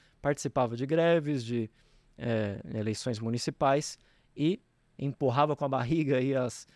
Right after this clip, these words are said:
as grandes tarefas históricas, né? Ou seja, era uma combinação de intervenções táticas sem um princípio estratégico unificador.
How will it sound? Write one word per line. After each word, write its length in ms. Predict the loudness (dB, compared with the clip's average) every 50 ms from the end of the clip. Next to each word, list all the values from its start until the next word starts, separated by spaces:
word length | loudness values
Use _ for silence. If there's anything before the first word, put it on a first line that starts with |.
| _ _ _ _ _
as 140 | -6 -6 -4
grandes 300 | -2 -2 0 -2 -2 -2
tarefas 600 | -2 -2 0 0 0 -2 -2 -4 -4 -4 -6 -8 -10
históricas, 600 | -12 -10 -6 -2 -2 -2 -2 -2 -4 -6 -6 -4
né? 160 | -4 -4 -4 -6 _ _ _
Ou 80 | -10 -8
seja, 280 | -4 -2 -2 -2 -2 -4 _ _ _ -6
era 100 | -4 -2
uma 120 | 0 -2
combinação 800 | 0 0 0 2 2 2 0 0 0 0 -2 -2 -2 0 0 0
de 140 | 0 0 0
intervenções 720 | 0 -2 -2 -2 -2 -2 -2 -4 -4 -6 -8 -8 -8 -6
táticas 760 | 0 2 2 2 0 -2 -6 -6 -4 -4 -4 -4 -6 -12 -14 _ _ -20 -20 _ _ _ _
sem 360 | -10 -4 0 2 2 2 2 0 -4
um 140 | -4 -4 -2
princípio 680 | -2 -2 -2 -2 -4 -2 -2 -4 -2 -2 -2 -2 -2 -2
estratégico 920 | -6 -8 -8 -6 -6 -4 -4 -2 0 2 2 2 2 0 -2 -4 -4 -6 -4 -2
unificador. 760 | -2 0 0 0 0 -2 -2 0 0 0 0 0 -2 -4 -4